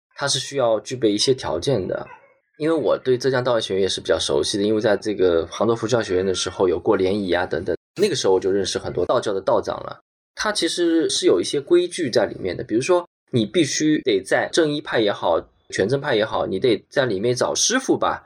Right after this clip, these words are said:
这是一个条件。你还跟随师傅学习一年的时间，才符合他的基本的条件，然后要去申请，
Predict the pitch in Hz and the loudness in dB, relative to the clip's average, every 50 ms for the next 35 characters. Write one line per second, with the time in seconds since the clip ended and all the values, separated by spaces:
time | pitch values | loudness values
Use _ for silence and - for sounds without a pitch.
0 | _ - - 156 135 - 139 139 147 131 123 113 87 90 - 113 98 85 65 - | _ -6 -4 -2 -2 -2 -2 -2 -2 -2 0 0 0 0 0 0 0 0 -2 -6
1 | _ _ _ _ _ _ _ _ _ - 135 131 131 139 139 143 143 143 - 139 | _ _ _ _ _ _ _ _ _ -6 -4 -4 -2 0 0 0 0 0 0 -2
2 | 139 135 123 110 120 - - 147 135 - 117 101 - 117 120 127 - 104 104 113 | 0 2 2 2 2 2 0 -2 -2 -2 -2 0 2 0 0 0 0 -2 -2 0
3 | 110 98 92 98 98 - - 87 - 95 92 92 92 95 - - _ _ _ _ | 0 0 0 0 -2 -4 -4 -2 0 0 2 2 0 -2 -6 -12 _ _ _ _
4 | _ _ _ _ - - 117 120 - - - - - 180 - 120 117 127 123 123 | _ _ _ _ -8 -6 -6 -6 -4 -6 -6 -2 -2 -2 -2 0 -2 -2 -2 -2
5 | - - 226 - - 90 - - - - - - - - - - _ _ _ _ | -2 -4 0 0 2 0 0 -2 -4 -10 -10 -8 -8 -8 -8 -8 _ _ _ _
6 | _ _ _ - 117 110 120 - 185 160 127 117 107 107 - - 101 - - 104 | _ _ _ -6 -4 -4 -4 -2 0 2 2 2 0 0 -2 -6 -6 -2 0 0
7 | 107 104 - - - - - | 0 0 -2 -4 -4 -8 -10